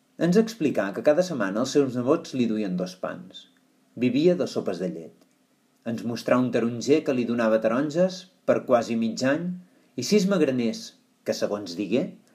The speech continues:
ja no hi havia res millor i que fruitaven sense haver-los de conrear. A part tals riqueses, que riqueses són per qui se'n sap conformar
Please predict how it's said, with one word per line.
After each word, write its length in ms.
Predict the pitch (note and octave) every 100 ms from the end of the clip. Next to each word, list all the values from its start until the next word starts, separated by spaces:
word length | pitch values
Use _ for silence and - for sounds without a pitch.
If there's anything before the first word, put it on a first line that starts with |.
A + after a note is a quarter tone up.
| _
ja 300 | A2+ G#2+ C#3
no 140 | D#3 D3
hi 80 | B2
havia 240 | B2 A#2+
res 320 | B2+ E3 F3
millor 380 | C3+ F#2 F2 - - _ _
i 100 | C#3 C#3
que 80 |
fruitaven 520 | D3+ D#3 D#3 F3+ G#3 F3+
sense 200 | C#3+ B2+
haver-los 380 | A2+ G2 A2 A2
de 60 | G#2+
conrear. 380 | G#2 F2+ E2+ D#2+ _ _ _ _ _ _ _ _ _ _ _ - - _
A 60 | B2+
part 240 | F3 F3+ F3+
tals 240 | C3+ A2 G2
riqueses, 680 | G2+ G2+ F2+ F#2+ C#3+ - -
que 120 | - A2
riqueses 400 | F2+ G#2 F#2 -
són 240 | C3 B2 F#2
per 120 | F2
qui 120 | -
se'n 160 | G2+ G2
sap 160 | G#2+ -
conformar 580 | A2 F2+ G#2+ G2+ C#3